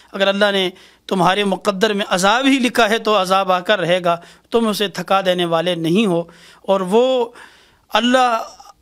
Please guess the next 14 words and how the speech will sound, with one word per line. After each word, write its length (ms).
फ़ैसला 520
करने 400
में 220
किसी 280
का 140
मोहताज 540
नहीं 320
है।" 200
तो 60
नाज़रीन, 520
अल्लाह 240
रब्बुल 280
आलमीन 420
ने 140